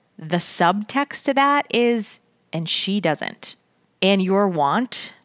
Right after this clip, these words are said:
to try to control her outcome is really disempowering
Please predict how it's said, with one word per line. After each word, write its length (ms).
to 120
try 300
to 220
control 920
her 360
outcome 720
is 340
really 220
disempowering 960